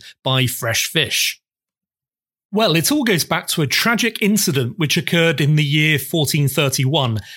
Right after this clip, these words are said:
and we know about this because there are two official documents which have survived, written by eyewitnesses, which tell us the story. On the twenty-fifth of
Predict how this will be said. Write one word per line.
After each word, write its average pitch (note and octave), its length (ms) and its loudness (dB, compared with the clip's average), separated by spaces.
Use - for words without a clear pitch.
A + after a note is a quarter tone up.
and E3+ 420 0
we E3+ 160 2
know G3+ 260 2
about B2+ 340 -2
this B2 260 -2
because D#3 360 -4
there D#3 180 0
are D#3 60 2
two F#3 380 2
official D#3+ 460 -2
documents C#3+ 880 -2
which D3+ 160 -2
have C#3 140 -2
survived, B2+ 800 -2
written G3 320 0
by E3 280 0
eyewitnesses, C#3 1000 -2
which - 280 -2
tell E3 240 0
us C3+ 140 -2
the C3 100 -6
story. A#2 640 -4
On F3 140 0
the E3+ 80 2
twenty-fifth C#4 640 0
of F#3 140 -4